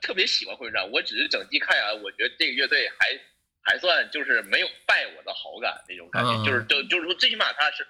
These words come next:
Speaker 1: 对，好感度相当于在看完《跟月下前》跟看月下后他有所提升，那不代表就是我，他变成一个我喜欢的乐队。就是我觉得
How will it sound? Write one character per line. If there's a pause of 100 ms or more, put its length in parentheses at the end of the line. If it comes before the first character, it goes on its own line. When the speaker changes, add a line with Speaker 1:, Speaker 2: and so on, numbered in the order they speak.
(120)
Speaker 1:
对， (480)
好
感
度
相
当
于 (240)
在 (120)
看
完
《跟 (200)
月
下
前》
跟
看
月
下
后
他
有
所
提
升， (460)
那
不
代
表
就
是
我，
他
变
成
一
个
我
喜
欢
的
乐
队。 (280)
就
是
我
觉
得